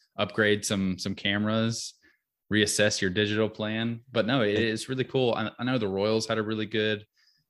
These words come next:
Speaker 1: cut of Pasquantino and Bobby Witt Junior from some of their early highlights. And it, it seemed like documentary style footage that was really high quality, like,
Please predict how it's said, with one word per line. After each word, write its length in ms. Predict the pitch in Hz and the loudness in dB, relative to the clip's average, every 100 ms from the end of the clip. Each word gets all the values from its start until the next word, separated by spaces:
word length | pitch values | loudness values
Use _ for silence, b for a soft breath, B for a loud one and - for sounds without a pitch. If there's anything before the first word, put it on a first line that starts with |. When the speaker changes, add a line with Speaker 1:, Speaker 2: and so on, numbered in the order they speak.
| _ | _
Speaker 1:
cut 280 | - 110 104 110 | 0 2 2 0
of 240 | 98 92 | -2 -2
Pasquantino 800 | 120 113 110 101 110 107 107 107 | -2 -2 -2 -2 -2 0 0 -2
and 100 | 95 | -2
Bobby 240 | 98 98 | -2 -2
Witt 140 | 101 95 | -2 -4
Junior 420 | 107 107 104 104 | -2 -2 -2 -2
from 340 | - 92 92 | -4 -4 -4
some 160 | 87 98 | -4 -4
of 80 | 90 | 0
their 180 | 95 87 | 0 0
early 240 | 95 98 | 0 -2
highlights. 760 | 98 98 95 92 92 - - - _ _ _ _ _ | 0 0 0 0 -2 -6 -10 -12 _ _ _ _ _
And 140 | 117 113 | -2 -2
it, 100 | 127 | -2
it 280 | 113 117 | -4 -2
seemed 220 | - 165 147 | 0 2 2
like 240 | 117 95 | 2 0
documentary 840 | 104 110 - 104 101 104 104 107 | 0 0 -2 -2 0 0 -2 -2
style 600 | - - 98 101 101 98 | -4 -4 -2 0 0 -2
footage 600 | 95 - 113 113 90 87 | -4 -2 0 0 -2 -4
that 100 | - | -6
was 160 | 78 - | -6 -4
really 200 | 104 104 | -2 -2
high 260 | 98 95 95 | 0 0 -2
quality, 500 | - 104 95 80 85 | 0 0 0 -4 -8
like, 160 | 92 | -8